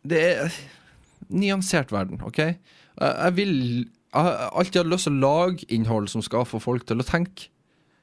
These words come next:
Kanskje tenke litt ekstra på ting. Så det er veldig hyggelig at du sier det. Eh, så skriver hun videre, "Hva tenker du om å ha med en følger som gjest på podcasten?" Eh, det har jeg også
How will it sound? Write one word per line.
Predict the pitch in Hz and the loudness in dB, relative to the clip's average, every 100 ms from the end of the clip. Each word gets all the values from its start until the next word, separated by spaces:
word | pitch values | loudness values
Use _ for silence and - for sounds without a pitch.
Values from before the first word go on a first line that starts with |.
| _ - | _ -2
Kanskje | 196 185 | 0 0
tenke | 180 185 185 | 0 0 0
litt | 147 | 0
ekstra | 185 - 107 | -2 -2 -4
på | 98 95 | -2 -2
ting. | 95 113 - _ _ - - - | -2 -4 -12 _ _ -20 -20 -12
Så | - | -2
det | 165 | 2
er | 160 | 2
veldig | 151 139 | 2 2
hyggelig | 127 104 | 0 -2
at | 101 | -4
du | |
sier | 98 92 | -6 -6
det. | - - - - - _ _ 143 | -6 -12 -20 -20 -20 _ _ 0
Eh, | 147 147 143 143 | 2 2 2 2
så | 147 156 | 0 -2
skriver | 165 156 127 | 0 0 2
hun | |
videre, | 131 127 120 | 2 2 2
"Hva | 151 | 0
tenker | 202 220 226 | 0 0 0
du | 160 147 | 2 2
om | 131 156 131 | 2 2 2
å | |
ha | 139 | 2
med | 139 139 156 | 2 2 2
en | 120 | 0
følger | 117 - 131 156 160 117 104 | -2 0 0 0 0 0 0
som | - 107 107 | -2 -2 -2
gjest | - 117 151 185 - - - - | -2 0 0 -2 -8 -14 -20 -10
på | 117 | -4
podcasten?" | 196 214 - - 101 - - 104 - _ _ _ _ _ _ _ - | 0 0 -2 -4 -4 -8 -10 -10 -12 _ _ _ _ _ _ _ -4
Eh, | 131 147 143 | 0 2 2
det | 147 | 2
har | 160 | 2
jeg | 151 | 2
også | 160 165 135 - | 2 2 0 -4